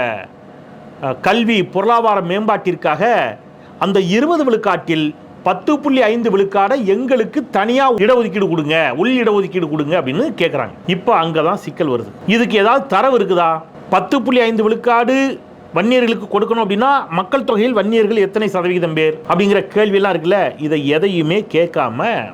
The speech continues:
நம்ம எடப்பாடி கே பழனிசாமி அவர்கள் என்ன செஞ்சாரு? எலெக்ஷன் அறிவிக்கப்படுறதுக்கு முன்பாக,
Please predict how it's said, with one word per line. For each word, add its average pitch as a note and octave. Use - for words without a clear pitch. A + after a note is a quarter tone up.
நம்ம D#3+
எடப்பாடி F3
கே E3+
பழனிசாமி E3+
அவர்கள் D3
என்ன C#3
செஞ்சாரு? D3
எலெக்ஷன் F#3+
அறிவிக்கப்படுறதுக்கு D3+
முன்பாக, C3+